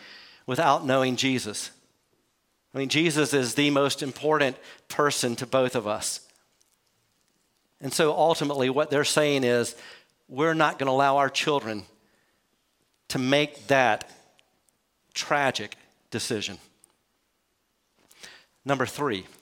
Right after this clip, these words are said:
then they talk about their business. "We will conduct business ethically." This is their third commitment, and here's how we read it. "When the neighboring peoples bring merchandise or grain to sell on the Sabbath,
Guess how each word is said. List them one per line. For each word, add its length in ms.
then 140
they 120
talk 240
about 220
their 120
business. 580
"We 320
will 240
conduct 680
business 580
ethically." 540
This 180
is 140
their 140
third 340
commitment, 460
and 200
here's 400
how 180
we 120
read 240
it. 220
"When 140
the 80
neighboring 440
peoples 680
bring 340
merchandise 800
or 140
grain 400
to 100
sell 380
on 80
the 80
Sabbath, 540